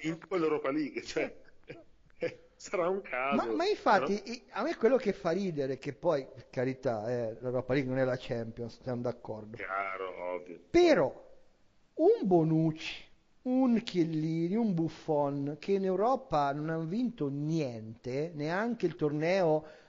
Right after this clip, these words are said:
Speaker 2: del, del, della parrocchia in Europa, se t'arriva uno che un'Europa League del cazzo malavinta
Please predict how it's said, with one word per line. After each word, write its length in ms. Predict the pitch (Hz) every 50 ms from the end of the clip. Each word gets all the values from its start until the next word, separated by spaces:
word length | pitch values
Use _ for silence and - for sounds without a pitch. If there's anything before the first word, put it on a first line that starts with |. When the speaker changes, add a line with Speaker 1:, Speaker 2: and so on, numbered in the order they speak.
| - -
Speaker 2:
del, 920 | 139 139 151 165 170 165 160 147 147 143 143 139 139 135 135 135 135 131
del, 220 | 135 165 175 170 - -
della 260 | 160 160 156 156 151
parrocchia 840 | - 151 143 139 139 147 131 117 - - - - 123 131 139 156 165
in 100 | 165 139
Europa, 600 | 139 139 131 131 120 104 104 - - 135 165 202 - - - - - _ - -
se 180 | - 427 440
t'arriva 520 | 427 - 240 185 180 220 254 240 190 165 156
uno 800 | 160 175 196 202 214 202 180 165 151 147 143 135 - - - - -
che 480 | - - 202 220 226 220 220 - - -
un'Europa 640 | 254 247 269 269 233 208 185 170 170 165 160 165 175
League 400 | 160 156 170 196 196 165 143 151
del 220 | 147 147 143 -
cazzo 440 | - - 165 180 175 175 - - 156
malavinta 840 | 143 156 160 143 139 151 160 147 135 123 117 - - 110 104 104 113